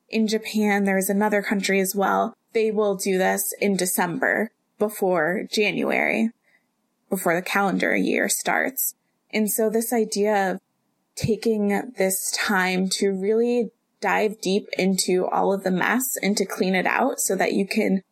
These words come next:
step into a new season, bringing your best stuff, bringing your best self, and not being weighed down. And so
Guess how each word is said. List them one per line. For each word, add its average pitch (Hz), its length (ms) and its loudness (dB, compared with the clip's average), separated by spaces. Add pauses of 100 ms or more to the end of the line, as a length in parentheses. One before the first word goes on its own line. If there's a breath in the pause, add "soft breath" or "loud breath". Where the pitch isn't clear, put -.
step 269 300 -4
into 254 300 0
a 214 40 2
new 208 220 2
season, 190 720 0 (240)
bringing 285 320 0
your 214 140 2
best 185 340 -2
stuff, 196 380 -2 (200)
bringing 220 300 0
your 202 120 0
best 202 280 -2
self, 226 440 -2 (120)
and 196 220 2
not 180 360 0
being 185 640 0
weighed 170 420 0
down. 160 520 0 (220)
And 214 240 0
so 196 520 0